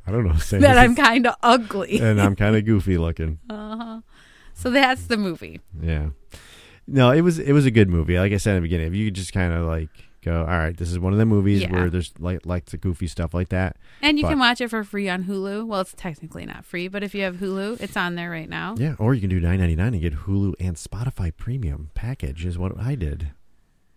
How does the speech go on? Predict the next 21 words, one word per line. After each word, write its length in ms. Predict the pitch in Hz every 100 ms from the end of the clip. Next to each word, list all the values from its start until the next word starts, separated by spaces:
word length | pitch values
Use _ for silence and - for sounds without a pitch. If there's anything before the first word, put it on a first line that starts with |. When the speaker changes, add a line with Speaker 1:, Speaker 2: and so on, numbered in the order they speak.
| _ _ _ _ _
Speaker 2:
Yeah, 380 | 247 285 240 165 185
or 120 | 220
you 100 | 214
could 120 | 196
do 140 | 175
that. 420 | 165 165 165 220 -
Speaker 1:
Yeah, 60 |
we're 140 | 92 95
not 160 | 104
even 220 | 101 104 95
sponsored. 460 | - 110 - 73 - _ -
Speaker 2:
Yeah, 360 | 185 170 156 165 175 -
sponsor 460 | - 202 202 170
us, 180 | 165 - 151
Hulu. 340 | 156 160 170
Speaker 1:
Don't 180 | 165 -
shake 280 | - 80 76
your 100 | 73
head 160 | 76
at 100 | 80
me. 280 | 80 85 98